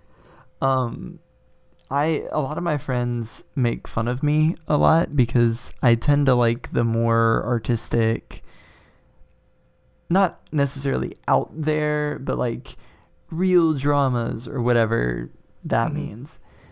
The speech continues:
Speaker 1: Um, but I have a real soft spot for really fun action movies. And this film was no different. I, I, yeah, it's just, it's a good time. It is, it is just a grand old time.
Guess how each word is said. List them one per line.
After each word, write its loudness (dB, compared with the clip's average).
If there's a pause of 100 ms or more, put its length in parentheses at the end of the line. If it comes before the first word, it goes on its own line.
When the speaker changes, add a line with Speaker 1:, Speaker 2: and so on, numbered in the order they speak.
(320)
Speaker 1:
Um, 4
but 2
I 6
have 2
a 2
real 0
soft -2
spot -4
for 0
really 2
fun 0 (180)
action -2
movies. -10 (680)
And 2
this 0
film 0
was 0
no 0
different. -4
I, -4 (100)
I, -4 (580)
yeah, 0 (300)
it's 0
just, -2
it's -2
a -2
good -6
time. -10 (320)
It 6
is, 0
it 4
is 0
just -8
a -4
grand -4
old 0
time. 0